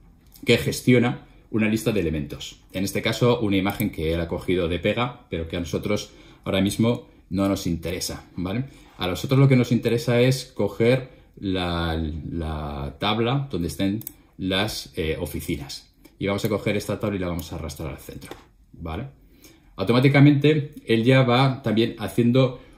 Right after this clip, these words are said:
mucho trabajo por detrás que si tuviéramos que hacer en otro tipo de lenguajes, eh, nos veríamos obligados, como por ejemplo empezar por crear un servicio que nos diera todas estas, eh,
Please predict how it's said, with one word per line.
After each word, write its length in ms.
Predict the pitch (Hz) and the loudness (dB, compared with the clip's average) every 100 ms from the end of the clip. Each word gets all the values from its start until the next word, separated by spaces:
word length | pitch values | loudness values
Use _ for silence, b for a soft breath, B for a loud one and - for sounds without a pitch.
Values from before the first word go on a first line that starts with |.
| B | B
mucho 260 | 139 139 | 4 6
trabajo 380 | 117 110 - 110 | 2 0 0 -2
por 120 | 104 | 0
detrás 280 | 98 110 104 | -2 -2 -4
que 140 | - 95 | -2 -4
si 320 | - 92 90 | -2 -2 0
tuviéramos 280 | 92 104 120 | 0 -2 -2
que 80 | |
hacer 160 | 113 110 | -2 0
en 60 | 104 | -2
otro 160 | 101 | -4
tipo 200 | 98 101 | -6 -4
de 60 | 98 | -2
lenguajes, 680 | 92 107 104 113 - - - | 0 -2 0 -2 -2 -10 -8
eh, 200 | 95 87 | -4 -2
nos 140 | 87 78 | -2 -2
veríamos 340 | 92 95 92 | -2 -2 -2
obligados, 400 | 85 87 107 123 | -6 -4 -2 -2
como 200 | 113 90 | -2 -6
por 140 | 80 78 | -6 -8
ejemplo 340 | - 87 101 | -6 -6 -4
empezar 400 | 95 98 113 113 | -2 -2 -2 -2
por 140 | 98 | -4
crear 200 | 87 90 | -4 -4
un 80 | 98 | -4
servicio 760 | 92 104 98 120 131 123 135 B B B B | -2 -4 0 -2 0 0 0 B B B B
que 480 | - 101 117 110 95 | 2 6 6 4 -6
nos 300 | 95 95 92 | -2 -2 -2
diera 460 | 98 98 110 - - _ | -2 0 -2 -6 -18 _
todas 280 | 104 101 - | -6 -4 -6
estas, 400 | - 107 107 - | -6 -4 -6 -6
eh, 640 | 101 82 80 76 76 71 | -4 -2 -2 -2 -4 -4